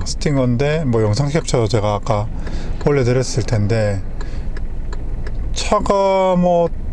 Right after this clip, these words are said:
특별히 뭐 이상 있을 만한 부분이 없어 보이거든요. 뭐, 여러 가지, 뭐, 보험 이력도 그렇고, 뭐, 스펙상으로는 완벽해 보입니다. 그래서 큰 문제가 없지 않겠나라고 생각이 되는데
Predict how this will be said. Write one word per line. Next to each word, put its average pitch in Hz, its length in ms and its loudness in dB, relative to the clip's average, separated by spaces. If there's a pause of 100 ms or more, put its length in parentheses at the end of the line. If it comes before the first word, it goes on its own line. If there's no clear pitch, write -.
특별히 277 540 0
뭐 214 340 2 (260)
이상 208 260 2
있을 208 260 2
만한 202 260 4
부분이 185 440 2
없어 110 320 2
보이거든요. 110 760 2 (1300)
뭐, 101 340 2
여러 113 160 4
가지, 131 380 2
뭐, 98 140 2
보험 113 340 2
이력도 123 340 2
그렇고, 98 540 0 (800)
뭐, 98 320 2
스펙상으로는 151 880 2
완벽해 156 560 2
보입니다. 95 420 2 (580)
그래서 104 400 0 (1400)
큰 196 220 0
문제가 147 320 0
없지 120 240 0
않겠나라고 147 540 2
생각이 170 340 2
되는데 110 640 2